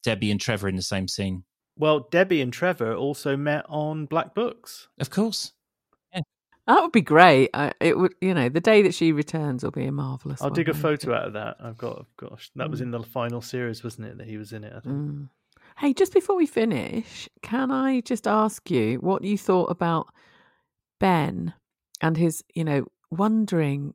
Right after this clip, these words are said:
Speaker 3: he had to make choices about his nursing and said, you know, "Is, is he gonna go down the elderly route?" And,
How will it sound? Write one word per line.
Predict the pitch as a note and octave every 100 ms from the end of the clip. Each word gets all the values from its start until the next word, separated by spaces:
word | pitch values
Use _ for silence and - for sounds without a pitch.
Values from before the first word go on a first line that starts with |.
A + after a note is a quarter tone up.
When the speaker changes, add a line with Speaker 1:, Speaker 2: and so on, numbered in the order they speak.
| _
Speaker 3:
he | D#3+ F3+
had | F#3+
to | -
make | D#3 -
choices | F#3+ E3+ E3+ - C#3
about | D#3+ C#3
his | D#3 D#3+
nursing | D3+ D3+ D3 - A#2+ - - _ - - - _ _
and | C3 D3 D3 D3
said, | - D3+ D3
you | D3+
know, | B2+ -
"Is, | G2+ D3+
is | E3+ D#3
he | D#3+
gonna | D#3 D3+
go | D3 C#3+
down | D3 D3
the | C3
elderly | D#3 D3+ D3 D3 C3+ B2+
route?" | C#3 B2+ - - - - -
And, | C3+ C#3+ C#3